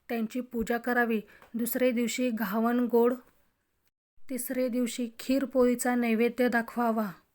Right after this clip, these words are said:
सवासणींची ओटी भरावी, त्यांना जेवू घालावं. संध्याकाळी हळदी कुंकू वाहून बोळवण करावी, म्हणजे त्याला अक्षय सुख मिळेल, संतत संपत मिळेल.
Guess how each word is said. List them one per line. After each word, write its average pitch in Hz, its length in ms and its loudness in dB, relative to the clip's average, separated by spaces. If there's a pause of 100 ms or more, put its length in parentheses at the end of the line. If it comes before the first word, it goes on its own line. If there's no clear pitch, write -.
(760)
सवासणींची 233 1000 0
ओटी 247 380 4
भरावी, 220 520 2 (440)
त्यांना 220 380 -4
जेवू 226 420 2
घालावं. 226 640 4 (840)
संध्याकाळी 247 480 -2
हळदी 247 340 2
कुंकू 254 360 2
वाहून 247 360 4
बोळवण 226 460 2
करावी, 233 480 2
म्हणजे 220 440 2
त्याला 226 380 2
अक्षय 247 400 2
सुख 254 300 -2
मिळेल, 240 300 4 (360)
संतत 247 440 0
संपत 240 420 -2
मिळेल. 240 340 2